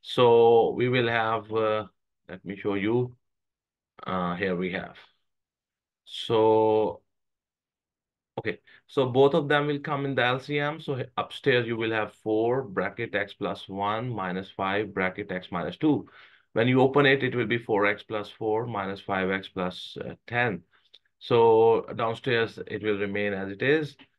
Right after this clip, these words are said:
So upstairs, you will have minus x plus fourteen. Downstairs, you will have x minus two. And in the other bracket, you will have x plus one.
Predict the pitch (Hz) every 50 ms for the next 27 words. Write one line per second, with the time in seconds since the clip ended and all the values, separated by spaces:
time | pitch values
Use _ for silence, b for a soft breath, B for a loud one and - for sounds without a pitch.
0 | _ _ _ - 120 113 107 - - 127 123 - - 139 135 131 127 120 120 110
1 | 117 113 110 107 107 101 107 104 104 104 104 - 104 101 - - - 98 95 -
2 | - 107 107 101 - 127 139 147 147 135 113 101 98 98 95 - 104 92 92 92
3 | 98 95 92 95 90 92 87 82 85 92 98 98 - - 98 90 87 90 87 -
4 | - 123 131 147 170 185 175 - - 92 92 92 90 87 87 - - 98 95 95
5 | 92 90 95 92 87 92 92 - - 87 92 95 92 95 92 92 82 78 - -
6 | - 101 - - - 101 92 92 - - 120 120 123 104 - -